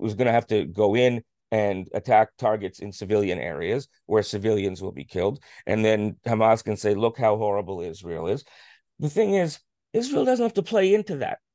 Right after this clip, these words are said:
They didn't have, they didn't, they could have played smarter. You know, the, the sympathy after October seventh,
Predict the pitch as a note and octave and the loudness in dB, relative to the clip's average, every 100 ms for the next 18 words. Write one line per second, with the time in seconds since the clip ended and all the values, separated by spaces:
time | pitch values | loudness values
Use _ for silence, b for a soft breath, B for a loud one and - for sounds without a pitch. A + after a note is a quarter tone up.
0 | _ _ G#3+ C4 - A#3 - G#3+ G3 B3 | _ _ -4 -2 0 0 -2 -4 -4 -8
1 | - G#3 - C#4+ A#3+ - A#3 G#3 - - | -2 0 0 -4 -6 -4 -4 -4 -6 -6
2 | F#3+ G3 C#3+ G2 b b - G3 G3 E3 | 2 2 2 -2 b b 0 4 4 2
3 | - D#3+ D3+ A3 A3+ A#3 F3+ E3+ C#3+ C#3 | -2 -6 -4 -4 -4 -2 -2 0 0 -2
4 | - C3 A#2+ C#3+ C3 B2+ - A#2+ A#2 | -2 -2 -2 -6 -6 -6 -2 -2 -2